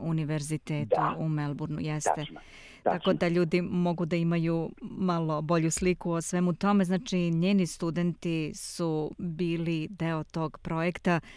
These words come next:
Speaker 1: i evo, dobar povod i da možda nju zamolimo za razgovor, da posetimo te studente pa da i sa njima popričamo malo, da vidimo kako su oni sve to doživeli i kako su se uključili u projekat, kako im je bilo.
Speaker 2: E, to bi bilo jako lepo i
Speaker 1: Mm.
Speaker 2: mislim da, da,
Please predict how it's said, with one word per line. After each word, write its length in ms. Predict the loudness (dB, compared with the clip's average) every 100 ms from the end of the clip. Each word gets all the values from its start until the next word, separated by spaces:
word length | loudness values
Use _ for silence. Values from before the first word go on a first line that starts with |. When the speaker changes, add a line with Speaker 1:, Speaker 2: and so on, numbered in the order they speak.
| -20 -20 0
Speaker 1:
i 100 | 4
evo, 220 | 4 2
dobar 280 | 2 2 2
povod 380 | 4 6 4 4
i 100 | 2
da 140 | 2
možda 540 | 4 4 2 0 0 2
nju 240 | 4 4
zamolimo 500 | 2 0 2 2 0
za 140 | 0 0
razgovor, 540 | 2 0 0 0 0
da 120 | -2
posetimo 600 | 0 0 2 0 2 0
te 220 | 2 0
studente 560 | 0 -2 0 2 2 0
pa 180 | -2 -2
da 140 | 0
i 120 | 0
sa 160 | -2 0
njima 260 | 2 2 0
popričamo 640 | -2 -2 -4 -4 -4 -2
malo, 260 | -2 -2
da 120 | -4 -4
vidimo 340 | -2 -2 -2 -6 -20 -20 -6
kako 260 | -2 -2
su 180 | -2 -2
oni 260 | 2 2 0
sve 280 | -2 -4
to 480 | -4 -2 0 0 -4 -8
doživeli 960 | -6 -2 -2 2 2 4 4 4 2 0
i 60 |
kako 280 | 0 -2 0
su 140 | -2 -2
se 140 | 0
uključili 580 | -2 0 -2 0 0 0
u 60 |
projekat, 520 | 0 -2 -2 -2 -6 -6
kako 260 | -8 -4
im 140 | -4 -4
je 80 |
bilo. 400 | -4 -6 -8 -10 -14 -16 -20 -20 -20 -20 -20 -6
Speaker 2:
E, 240 | 2 4 2
to 160 | 2
bi 140 | 2 4
bilo 240 | 6 6
jako 300 | 6 4 6
lepo 260 | 6 6 4
i 40 |
Speaker 1:
Mm. 60 | 4
Speaker 2:
mislim 320 | 0 0 2
da, 140 | 4 2
da, 400 | 4 4 6